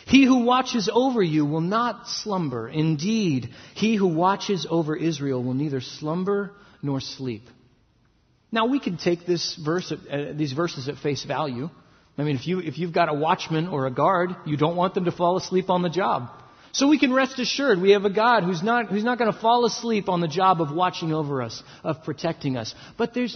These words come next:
also a comparison happening here between the Almighty God that we believe in and a God who was very popular back then, a God named Baal.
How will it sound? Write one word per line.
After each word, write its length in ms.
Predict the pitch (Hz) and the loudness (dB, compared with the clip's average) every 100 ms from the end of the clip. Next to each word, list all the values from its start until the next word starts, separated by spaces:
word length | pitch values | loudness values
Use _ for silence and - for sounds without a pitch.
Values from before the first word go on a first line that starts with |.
| - | -10
also 560 | - 294 - - 247 226 | -8 -8 -8 -6 -4 -2
a 100 | 190 | -2
comparison 920 | - 175 160 - - 202 180 143 131 120 | -2 -4 -6 -8 -10 -6 -6 -6 -6 -6
happening 480 | 120 127 127 117 | -4 -6 -6 -8
here 260 | 110 117 98 - _ - - _ | -8 -10 -14 -20 _ -20 -20 _
between 320 | 175 - 190 | -6 0 2
the 140 | 180 185 | 0 -2
Almighty 600 | 185 214 240 220 214 220 | 0 2 2 2 0 -4
God 540 | 190 165 143 123 143 143 | -4 -4 -2 -2 -4 -6
that 120 | 139 | -6
we 160 | 147 185 | -4 -2
believe 420 | 151 120 113 104 | -2 -2 -6 -10
in 220 | 104 107 - _ _ - - - - | -12 -14 -16 _ _ -20 -20 -20 -4
and 160 | 185 | -2
a 60 | 175 | 0
God 320 | 190 196 214 | -2 -2 -2
who 80 | 196 | -2
was 160 | 170 | -2
very 380 | 131 180 226 254 | 0 0 2 0
popular 580 | - 196 196 190 151 135 | -4 -4 -4 -4 -4 -4
back 340 | 131 139 131 | -2 -4 -4
then, 220 | 139 117 110 | -8 -8 -8
a 100 | 117 | -8
God 380 | 147 160 170 | -4 -4 -4
named 400 | 139 127 127 123 - | -4 -4 -4 -6 -8
Baal. 340 | 117 104 98 | -8 -8 -12